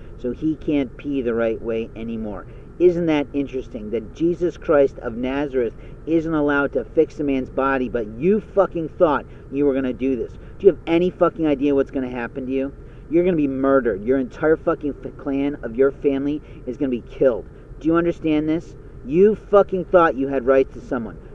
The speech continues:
You don't have rights to. This is America. We don't enslave people. We don't fucking murder them. We do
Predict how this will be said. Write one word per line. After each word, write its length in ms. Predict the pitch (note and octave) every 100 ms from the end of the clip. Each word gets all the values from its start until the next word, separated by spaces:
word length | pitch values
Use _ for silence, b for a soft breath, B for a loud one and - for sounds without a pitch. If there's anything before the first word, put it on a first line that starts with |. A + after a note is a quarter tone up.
| -
You 180 | E3 G3
don't 160 | F3
have 300 | E3 D3+ A#2+
rights 320 | C3+ C3+ C3+ -
to. 180 | A2+ - B B
This 240 | B2+ F3
is 160 | G#3 E3+
America. 540 | E3 D#3+ D#3 D#3 C#3
We 180 | A2 C#3
don't 200 | E3+ E3
enslave 540 | D3+ - D3+ D3 D3 -
people. 280 | C#3+ C#3+
We 120 | C3+ D#3
don't 220 | D3+ -
fucking 320 | E3 - C#3+
murder 260 | C3 C#3 C#3
them. 240 | C3+ C3+ B B
We 260 | C#3 F3+ E3
do 460 | A2+ E3 D#3+ G#2+